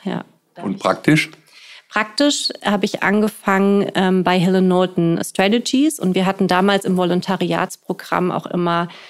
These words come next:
Speaker 1: Stationen, wo wir mal in eine Redaktion, äh, reinschnuppern, ähm, durften. Bei mir war das damals die Schwäbische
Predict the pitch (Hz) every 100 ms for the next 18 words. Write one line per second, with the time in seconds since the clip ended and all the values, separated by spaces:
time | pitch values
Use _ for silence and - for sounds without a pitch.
0 | - - - - 170 - 190 180 196 190
1 | 175 180 170 170 170 165 165 170 170 -
2 | - 151 160 170 170 165 160 160 165 -
3 | 170 165 160 165 - - - 160 160 160
4 | 226 254 - 214 196 180 175 180 175 175
5 | - 175 165 165 - - - 160 147 -